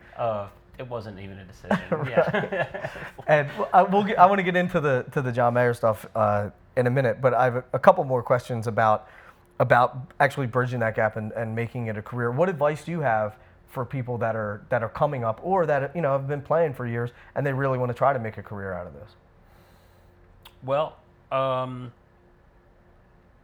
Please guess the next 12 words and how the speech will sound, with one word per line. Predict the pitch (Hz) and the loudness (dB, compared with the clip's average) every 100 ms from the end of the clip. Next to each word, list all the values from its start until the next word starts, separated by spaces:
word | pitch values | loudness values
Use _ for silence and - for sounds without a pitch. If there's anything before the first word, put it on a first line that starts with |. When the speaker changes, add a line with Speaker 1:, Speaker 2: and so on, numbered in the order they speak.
| _ _ _ _ _ _ _ _ _ _ _ _ _ _ _ _ _ - - 131 | _ _ _ _ _ _ _ _ _ _ _ _ _ _ _ _ _ -20 -18 -12
Speaker 1:
be | 143 - | -8 -4
honest | 135 160 - | -2 -2 -8
with | 151 135 | -12 -12
yourself | 139 - 135 123 135 - - | -14 -8 -2 -2 -2 -10 -14
about | 113 120 110 - - _ _ - - _ - | -6 -4 -2 -4 -10 _ _ -20 -20 _ -18
how | - | -12
much | 85 - | -12 -10
talent | - 120 117 107 | -10 -8 -10 -14
you | |
have. | 101 - - - _ _ _ _ _ _ _ - | -16 -18 -20 -20 _ _ _ _ _ _ _ -14
And | 113 | -8
that's, | 120 117 | -8 -8